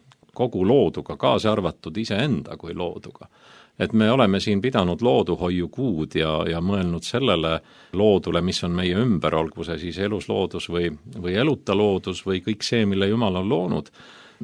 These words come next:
Samamoodi me peame ka iseenda kui Jumala poolt loodu peale mõtlema ja mitte kergekäeliselt, äh, oma, oma tervisemuredele vaatama või, või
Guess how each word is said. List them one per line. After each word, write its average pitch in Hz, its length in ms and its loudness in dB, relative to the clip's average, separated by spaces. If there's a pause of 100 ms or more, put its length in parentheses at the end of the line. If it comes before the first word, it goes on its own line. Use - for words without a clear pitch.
(180)
Samamoodi 127 600 2
me 123 160 2
peame 131 340 -2
ka 120 240 -2
iseenda 127 600 0 (260)
kui 98 160 -2
Jumala 101 400 0
poolt 95 480 -4 (120)
loodu 98 360 2
peale 95 400 -2
mõtlema 82 560 -4 (520)
ja 95 120 -2
mitte 98 720 0
kergekäeliselt, 98 1200 0
äh, 92 160 0
oma, 95 400 -2
oma 92 320 -4
tervisemuredele 95 1500 0 (340)
vaatama 107 600 2
või, 90 260 0
või 87 160 -4